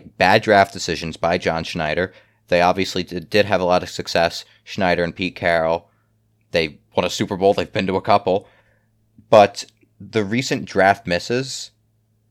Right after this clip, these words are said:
have been atrocious. I mean, L J Collier was a bad pick. Rashad Penny was a bad pick. He was productive at the end of last year, but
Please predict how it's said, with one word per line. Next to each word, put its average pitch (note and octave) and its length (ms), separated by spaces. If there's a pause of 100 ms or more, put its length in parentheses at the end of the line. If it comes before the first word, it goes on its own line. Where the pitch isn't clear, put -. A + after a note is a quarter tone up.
(100)
have - 440
been F#2 380 (840)
atrocious. F#2 600
I F2+ 40
mean, E2+ 240 (480)
L G#2 180
J A2+ 160
Collier G#2+ 440
was E2 320 (320)
a D#2 140 (340)
bad E2+ 480 (200)
pick. D#2+ 220
Rashad F#2+ 400
Penny G#2 380 (180)
was F#2+ 160
a F2 100
bad F#2 520
pick. D#2 220
He F#2 80
was F2 160
productive G2 420
at G2 100
the G2 100
end F#2 120
of E2+ 80
last F#2 280
year, A#2 200 (560)
but G2 320